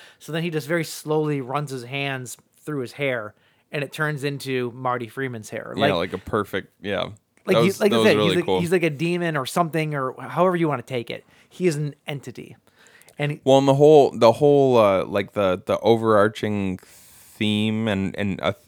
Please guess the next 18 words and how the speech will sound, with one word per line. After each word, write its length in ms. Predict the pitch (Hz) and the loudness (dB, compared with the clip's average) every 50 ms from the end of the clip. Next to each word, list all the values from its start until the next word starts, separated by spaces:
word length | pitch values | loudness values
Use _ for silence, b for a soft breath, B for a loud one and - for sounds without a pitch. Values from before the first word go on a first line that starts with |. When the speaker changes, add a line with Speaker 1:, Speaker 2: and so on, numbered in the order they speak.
| _ - | _ -6
Speaker 2:
you 280 | 110 107 95 82 107 107 | -6 -4 -2 -2 -2 -2
know, 100 | 101 95 | 0 -2
like, 200 | 92 95 - - | -2 -4 -6 -4
one 140 | 98 101 104 | -4 -4 -4
of 80 | 101 95 | -2 -2
the, 280 | 95 92 90 90 87 - _ _ _ _ _ _ _ _ _ _ _ _ _ _ _ _ _ _ _ 107 | -4 -4 -4 -6 -8 -10 _ _ _ _ _ _ _ _ _ _ _ _ _ _ _ _ _ _ _ -12
so 260 | - - 120 101 98 | -4 0 0 0 0
his 320 | 95 - 127 135 120 104 | 2 2 2 2 0 -2
character, 540 | - - 117 117 113 107 101 - - 92 90 | -4 0 2 2 2 2 0 -2 -4 -6 -4
the 140 | 90 92 98 | -2 -2 0
old 180 | 101 98 92 95 | 0 0 -2 -2
man 360 | 98 101 101 98 95 92 92 | -2 -2 -2 -2 -2 -2 -2
in 100 | 90 87 | -4 -4
the 80 | 85 | -6
beginning 420 | 87 101 90 95 101 98 101 98 92 | -6 -8 -6 -6 -4 -4 -4 -4 -6
of 100 | 90 87 | -6 -6
the 60 | 92 | -6
movie, 560 | 92 95 98 98 92 87 90 82 85 85 90 | -4 -4 -4 -4 -4 -4 -6 -6 -6 -8 -10